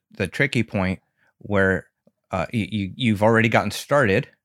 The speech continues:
you're trying something new or trying something, and then you're wondering, are we heading in the right direction? Is this working? And so, uh, Seth Godin, he, he talks about the, the dip.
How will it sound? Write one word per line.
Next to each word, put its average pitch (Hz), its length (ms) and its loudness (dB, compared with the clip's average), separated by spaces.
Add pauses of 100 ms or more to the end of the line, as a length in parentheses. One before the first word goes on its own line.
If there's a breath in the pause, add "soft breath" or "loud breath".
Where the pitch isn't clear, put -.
(280)
you're 104 160 -6
trying 131 320 0
something 101 400 -4
new 98 220 0
or 127 120 -2
trying 117 280 -4
something, 95 420 -8 (720)
and 101 180 0
then 98 300 0
you're 104 140 -2
wondering, 95 640 0 (420)
are 104 160 0
we 110 160 0
heading 110 260 0
in 101 120 0
the 95 80 -2
right 92 200 0
direction? 92 440 -2
Is 90 100 -6
this 90 220 -8
working? 117 400 -4 (1200)
And 92 220 -10
so, 98 320 -8 (260)
uh, 90 160 -6
Seth - 360 -4
Godin, 98 320 -2
he, 110 160 -2
he 113 160 -4
talks - 260 -2
about 92 360 0 (100)
the, 90 140 -4 (100)
the 95 120 -2
dip. 104 360 0